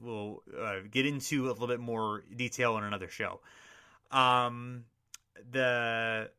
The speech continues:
the, of course, the, two years later, the, uh, the Celtics and the, um, Hawks have changed, uh, a little bit, one more than the other. The, um, the, the Celtics had, uh, Gene Conley, who also was a pitcher for the Milwaukee Braves for a lot of his, uh, career.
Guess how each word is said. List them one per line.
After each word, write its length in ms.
the, 220
of 160
course, 300
the, 140
two 160
years 260
later, 260
the, 280
uh, 80
the 120
Celtics 560
and 480
the, 320
um, 340
Hawks 300
have 140
changed, 500
uh, 240
a 80
little 200
bit, 140
one 140
more 280
than 440
the 160
other. 300
The, 420
um, 520
the, 520
the 80
Celtics 560
had, 480
uh, 320
Gene 200
Conley, 400
who 140
also 220
was 220
a 80
pitcher 320
for 200
the 120
Milwaukee 460
Braves 480
for 280
a 100
lot 200
of 80
his, 280
uh, 120
career. 520